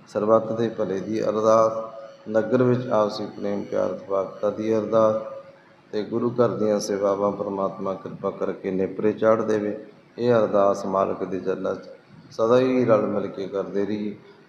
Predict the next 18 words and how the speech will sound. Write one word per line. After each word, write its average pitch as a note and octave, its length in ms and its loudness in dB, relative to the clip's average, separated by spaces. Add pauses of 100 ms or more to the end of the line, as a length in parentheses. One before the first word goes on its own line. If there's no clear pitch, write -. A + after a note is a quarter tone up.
ਬਿਰਤੀ A#2 500 0
ਕਦੇ B2 280 4
ਨਾ A#2+ 220 6
ਹੋਵੇ G#2 600 0 (500)
ਜਨ G2+ 300 2
ਕੀ G2 340 -4
ਅਰਦਾਸ, G#2 720 4 (420)
ਨਾਨਕ B2 480 4
ਜੋਰ G#2 340 0
ਗੋਬਿੰਦ G2 380 -2
ਕਾ G2 280 2
ਪੂਰਨ G2 560 -6
ਗੁਣ G#2+ 220 -4
ਤਾਰ। - 460 -2 (320)
ਨਾਨਕ A#2+ 420 2
ਨਾਮ G2+ 440 0
ਚੜ੍ਹਦੀ A#2 380 0
ਕਲਾ B2+ 580 4